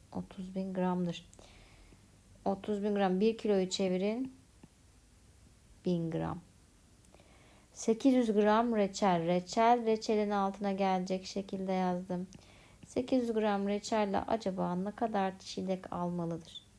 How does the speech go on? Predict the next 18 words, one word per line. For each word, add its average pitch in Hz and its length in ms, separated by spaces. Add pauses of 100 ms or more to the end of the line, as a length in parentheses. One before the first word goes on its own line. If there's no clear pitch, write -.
(1800)
Evet, 226 180
burada 214 220
bol 214 180
sıfırlar 226 560
var. 180 120
Sıfırları 202 420
silebiliriz 196 600
aslında 196 400
da. 180 120 (680)
Her 214 280
neyse. 190 360 (480)
Burada, 277 380
e, 220 300
fark 262 280
ettiyseniz 220 640 (360)
otuz 254 400
bin, 196 280
binin 208 320